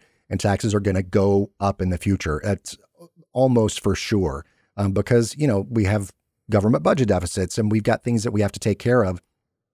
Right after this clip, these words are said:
And so, generally speaking, uh, they're taken care of on the backs of you and I, or at least on our wallets anyway. So if you're one of those people, if you're kinda like me, you're concerned about rising tax rates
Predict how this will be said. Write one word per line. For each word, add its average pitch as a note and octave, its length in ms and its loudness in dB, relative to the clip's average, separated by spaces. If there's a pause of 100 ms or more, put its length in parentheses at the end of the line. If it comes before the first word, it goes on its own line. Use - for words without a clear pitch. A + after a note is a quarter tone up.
(680)
And G#2 200 0
so, G2+ 420 2 (800)
generally A2 680 2 (360)
speaking, A2 720 0
uh, F#2+ 160 2
they're F#2+ 320 0
taken G#2+ 320 0
care E3 220 2
of D3+ 240 4
on B2+ 140 2
the A2 80 2
backs A2 380 -2
of G2+ 140 0
you G#2 180 2
and A2 80 2
I, D2+ 400 -4
or G#2 140 -4
at F#2 60 -4
least A#2 180 0
on A2 80 2
our G2+ 140 2
wallets F2+ 500 -2 (500)
anyway. E2+ 540 -2 (360)
So C#3 260 2
if B2+ 160 2
you're C3+ 80 4
one D3 160 4
of C#3 40 6
those B2+ 140 4
people, C3+ 320 2
if G2 100 -2
you're G#2+ 60 -2
kinda A2+ 160 0
like A#2+ 220 0
me, G3+ 80 2
you're G#2 160 2
concerned B2 580 0
about A2 320 0
rising G#2+ 400 0
tax F#2+ 340 -4
rates B2+ 380 0